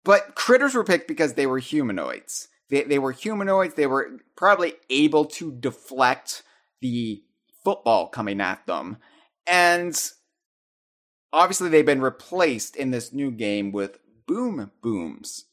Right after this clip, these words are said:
because I guess they fit the bill enough. They're, they're a little stockier than critters, but, eh, they're basically upright. They'll, they'll work. And, and so the critters have been excised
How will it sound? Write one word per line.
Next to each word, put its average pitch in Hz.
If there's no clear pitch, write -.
because 127
I 113
guess 120
they 110
fit 117
the 110
bill 110
enough. 104
They're, 101
they're 139
a 143
little 180
stockier 151
than 139
critters, 139
but, 120
eh, 175
they're 135
basically 117
upright. 95
They'll, 110
they'll 120
work. 90
And, 185
and 165
so 185
the 156
critters 185
have 143
been 123
excised 110